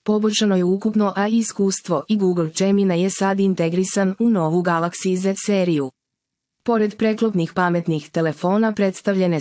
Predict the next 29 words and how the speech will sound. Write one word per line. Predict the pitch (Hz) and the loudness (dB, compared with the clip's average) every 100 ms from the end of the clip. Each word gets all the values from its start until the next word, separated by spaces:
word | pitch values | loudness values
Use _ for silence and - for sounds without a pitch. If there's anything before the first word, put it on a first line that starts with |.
| - | 0
su | 196 | 0
nove | 170 165 160 | 0 0 0
Galaxy | 165 165 175 - | 0 0 -2 -2
Buds | 175 156 - | -2 -2 -4
tri | 202 196 | -2 -2
slušalice | - 185 - 202 196 196 170 | 0 -2 0 0 0 -2 -2
sa | - 220 | -2 2
integracijom | 220 220 208 190 180 160 | 2 0 -2 0 0 0
Galaxy | 170 180 196 - 180 170 | 0 0 0 -2 -2 -2
A | 180 190 208 | 0 -2 0
I, | 233 | 0
a | 240 | 2
koji | 233 214 | 0 0
donosi | 175 180 190 - 185 | 0 0 0 -2 0
direktan | 165 170 170 180 160 | 0 0 0 -2 -2
prevod | 170 170 170 156 | 0 0 -2 -2
predavanja | 165 160 170 185 180 | -2 0 0 0 0
u | 185 | 0
realnom | 175 156 156 156 | 0 0 0 0
vremenu, | 170 190 196 175 139 - _ | 0 0 0 0 -4 -12 _
a | 208 | -4
preko | 214 208 | -2 -2
voice | 175 175 180 180 | 0 0 0 -2
komandi | - 185 208 196 185 | -2 0 2 0 0
pokreće | 170 165 180 175 175 | -2 -2 -2 -2 -2
aplikacije | 131 143 147 175 185 208 202 | -2 -4 -4 -2 0 0 0
za | 214 | -2
pokretanje | 208 185 180 185 175 175 | 0 -2 0 0 0 2
muzike. | 185 185 196 202 175 | 2 0 -2 -2 -4